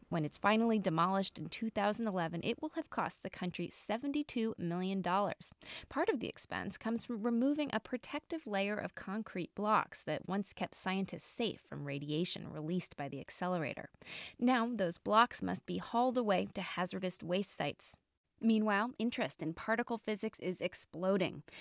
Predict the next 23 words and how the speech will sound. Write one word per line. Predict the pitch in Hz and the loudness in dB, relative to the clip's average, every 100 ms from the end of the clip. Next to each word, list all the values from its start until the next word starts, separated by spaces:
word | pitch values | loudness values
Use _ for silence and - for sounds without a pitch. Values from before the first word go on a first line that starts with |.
| - | -8
Soon, | - 277 277 | 0 2 2
the | 208 | 0
world's | 175 226 233 | 0 0 2
most | 214 185 - | 0 -2 -4
powerful | - 226 277 302 - | -8 0 4 4 2
particle | 285 247 254 262 190 | -2 -2 -2 -2 0
accelerator, | 143 - 135 131 135 165 - | -2 -2 -4 -2 -2 -4 -4
the | 151 | -6
Large | 139 156 170 170 - - | -2 2 2 0 -8 -4
Hadron | 190 180 170 | -2 0 -2
Collider, | 160 165 165 180 180 - | -2 -4 0 2 2 -2
will | 156 - | -4 -6
turn | - 262 262 | -6 -4 -2
on | 165 180 | 0 0
in | 185 | -2
Switzerland. | - 262 - 233 - - _ - - - | 0 -2 0 -4 -4 -8 _ -20 -18 -6
And | 220 240 240 | -4 0 0
after | 165 - 196 | -2 -2 -4
years | 185 202 226 233 214 | -2 0 2 4 2
of | 170 165 | -2 -4
dwindling | 185 208 214 208 196 | 0 2 2 2 0
federal | - - 196 202 190 | 0 0 2 4 2
funding, | - 180 185 208 | 2 0 2 0